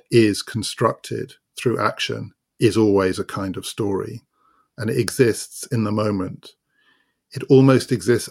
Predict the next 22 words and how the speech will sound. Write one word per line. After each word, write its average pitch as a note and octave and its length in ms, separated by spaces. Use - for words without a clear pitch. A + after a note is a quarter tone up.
out G#2+ 240
of - 80
time. B2 500
One C3 160
of B2 100
the C#3+ 100
features B2+ 480
of G2+ 100
human G#2 420
action - 560
for - 220
Arendt G#2+ 600
is - 160
that G#2+ 140
it's - 360
almost B2 460
evanescent. A2 720
You A#2+ 80
may B2 140
say B2 180
something A#2+ 360
compelling A2+ 720